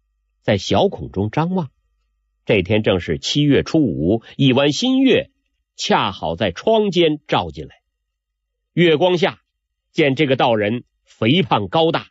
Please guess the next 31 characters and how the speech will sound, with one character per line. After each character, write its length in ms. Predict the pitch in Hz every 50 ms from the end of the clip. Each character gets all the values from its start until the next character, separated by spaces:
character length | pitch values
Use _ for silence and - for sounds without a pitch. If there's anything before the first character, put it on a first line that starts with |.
| _ _ _ _ _ _ _ _ _
相 380 | - - - 202 180 147 135 131
貌 280 | 127 120 110 95 - _ _ _ _ _
还 120 | - 117 117
像 180 | - - 113
个 100 | 107 104
当 200 | 98 131 135 143
官 240 | 135 151 147 147 139
的， 120 | - - _ _ _ _ _ _ _ _ _ _ _ _ _ - - _ -
道 280 | - 208 175 156 139
袍 200 | - - 143 180
的 100 | 165 156
双 280 | 131 - 226 240 233 240
袖 340 | - 247 208 135 - - _ _ _ _ _ _
都 180 | - 147 151 139
去 240 | - - - 143
了 80 | 117 117
半 200 | 131 135 104 92
截 100 | 85 90
儿， 260 | 87 120 143 143 - _ _ _ _ _ _ _ _ _ _
和 180 | _ - 147
马 260 | 151 143 113 101 104 156
玉 200 | 220 247 170 123
等 200 | 110 98 95 92
人 120 | 98 120
的 100 | 117 98
衣 200 | 101 107 107 101
服 260 | - - 80 69 - _ _ _ _ _ _
不 120 | - 95 92
大 120 | 90 80
一 100 | 78 71
样。 200 | 78 87 - -